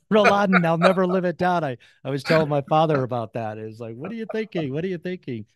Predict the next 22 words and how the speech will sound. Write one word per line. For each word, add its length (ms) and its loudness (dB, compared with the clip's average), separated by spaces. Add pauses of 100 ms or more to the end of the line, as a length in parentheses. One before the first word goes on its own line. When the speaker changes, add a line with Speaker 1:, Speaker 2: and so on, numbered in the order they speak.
(320)
Speaker 2:
Uh. 180 -6
Speaker 1:
So, 320 0 (480)
oh 180 4
gosh, 300 -2
there's 200 -2
so 140 4
much 180 0
to 80 -2
talk 300 2
about, 260 0
but 140 -2
I, 60 0 (100)
I, 180 2
I 60 -2
really, 640 -2
y-, 180 -10
you 140 -4
know, 80 -2
first 340 0
and 140 0
foremost, 520 2
congratulations. 1200 -2